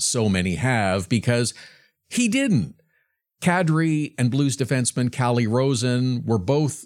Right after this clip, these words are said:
in pursuit of the puck, which was headed towards the goaltender Binnington. And it was, it actually appeared to me as more that Calle Rosen kind of ran into Kadri, and then they all fell down and toppled into Jordan Binnington. So,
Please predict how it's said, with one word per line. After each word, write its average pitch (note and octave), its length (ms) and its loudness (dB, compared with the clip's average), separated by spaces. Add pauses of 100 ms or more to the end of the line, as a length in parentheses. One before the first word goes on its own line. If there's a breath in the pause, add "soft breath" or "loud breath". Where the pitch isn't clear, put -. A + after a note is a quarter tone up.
(140)
in A2 140 4
pursuit A2+ 440 0
of G2+ 100 0
the G2 80 0
puck, B2 380 0
which G#2+ 240 -2
was G2+ 200 0
headed B2 280 0
towards A2 420 0
the G#2 100 0
goaltender G#2+ 640 2
Binnington. C3 520 0
And B2 120 2
it B2+ 40 2
was, B2+ 160 -2 (380 loud breath)
it C#3+ 140 2
actually E3+ 460 0
appeared B2+ 300 0
to A#2 60 0
me B2+ 220 0
as A2 120 -2
more A#2+ 300 2
that A2 240 -2 (380 soft breath)
Calle C#3+ 320 0
Rosen B2+ 500 0
kind B2 300 2
of A2+ 200 -2 (220)
ran C#3 480 2
into A#2+ 220 0
Kadri, A2+ 840 0
and G#2+ 160 2
then G#2+ 120 2
they G#2 120 2
all A#2+ 380 0
fell A#2 380 0
down A#2 340 2
and F#2 120 -2
toppled A#2+ 420 0
into G2 180 0
Jordan G2 340 0
Binnington. F2 640 0
So, G2+ 380 -2